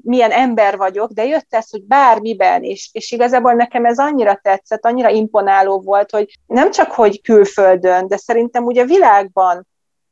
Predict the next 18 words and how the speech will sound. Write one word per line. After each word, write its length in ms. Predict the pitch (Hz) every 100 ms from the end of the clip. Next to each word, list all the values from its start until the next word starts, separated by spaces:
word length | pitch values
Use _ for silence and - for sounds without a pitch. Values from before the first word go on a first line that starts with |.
| -
elég 540 | 233 220 208 196 185
ritka 460 | 208 220 _ - 202
az, 360 | 196 190 190
hogy 280 | - 202 196 -
ennyire 540 | 254 247 220 196 190
összetartó, 1500 | 220 - 220 202 190 _ _ _ - 214 208 208 - 233 226
segítő 680 | - 233 208 208 196 - 196
csapat 420 | - 214 202 196
legyen. 220 | 196 208
Az 160 | - 240
egy 100 | 254
dolog, 320 | 330 381 320
hogy 160 | 285 277
később 420 | 277 277 - 233
ugye 280 | 254 240 240 - - -
az 160 | 226
akkori 400 | 247 277 269 254
csapatunk 760 | 247 262 247 233 - 233 233